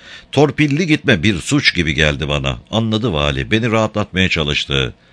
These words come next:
"Musa Uysal'dı sizin adınız değil mi?" "Evet efendim." dedim. Vali babacan tavırlı bir adam. "Siz hiç torpil aradınız mı bilmem.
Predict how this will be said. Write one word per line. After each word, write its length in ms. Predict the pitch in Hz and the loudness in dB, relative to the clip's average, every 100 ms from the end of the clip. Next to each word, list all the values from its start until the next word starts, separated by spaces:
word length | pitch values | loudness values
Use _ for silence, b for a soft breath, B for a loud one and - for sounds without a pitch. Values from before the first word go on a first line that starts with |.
| b b b b b - | b b b b b 2
"Musa 380 | 165 202 220 | 2 6 6
Uysal'dı 440 | 214 202 220 147 87 | 6 6 4 4 2
sizin 240 | 85 85 | 0 2
adınız 380 | 85 80 85 73 | 2 2 0 0
değil 180 | 117 165 | 0 2
mi?" 240 | 101 98 - _ - - | 2 0 -2 _ -10 -2
"Evet 220 | 113 127 | -2 0
efendim." 440 | 117 90 76 71 | -2 -2 -2 -2
dedim. 340 | 69 67 64 - b b b b | 0 -2 -4 -10 b b b b
Vali 340 | 104 113 135 | 2 4 4
babacan 380 | 135 139 135 175 | 2 2 2 0
tavırlı 400 | 135 92 78 73 | 0 0 0 0
bir 80 | 76 | 0
adam. 360 | 71 69 65 58 b b b | 0 0 -2 -6 b b b
"Siz 240 | - 82 | -4 0
hiç 160 | 101 - | 0 0
torpil 380 | 98 90 104 92 | 0 0 2 2
aradınız 440 | 87 82 101 127 | 2 2 0 0
mı 180 | 117 147 | -2 -2
bilmem. 420 | 170 156 120 69 | -2 0 0 0